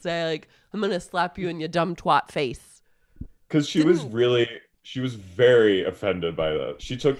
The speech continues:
Speaker 2: she was, like, the most offended you can be. And I was like, "She's really sensitive about her neck."
Speaker 1: I think that it's just, like,
Speaker 2: Disrespect.
Speaker 1: she would get mad about anything.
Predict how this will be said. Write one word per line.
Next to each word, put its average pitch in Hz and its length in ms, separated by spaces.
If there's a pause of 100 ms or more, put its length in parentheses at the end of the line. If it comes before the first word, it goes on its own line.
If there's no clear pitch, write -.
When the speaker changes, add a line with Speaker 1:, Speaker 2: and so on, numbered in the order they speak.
(100)
Speaker 2:
she - 180
was, 139 200
like, 131 180
the 127 100
most 110 360
offended 104 360
you 92 80
can 90 180
be. 85 300
And 85 100
I 92 40
was 101 120
like, 104 280 (1500)
"She's - 340
really 131 260
sensitive 113 420
about 98 200
her 95 80
neck." 104 380 (1600)
Speaker 1:
I 254 100
think 254 320
that 339 120
it's 349 220
just, 196 320
like, 196 400 (1160)
Speaker 2:
Disrespect. 123 300
Speaker 1:
she 220 80
would 202 200
get 233 120
mad 160 320
about 165 320
anything. 135 840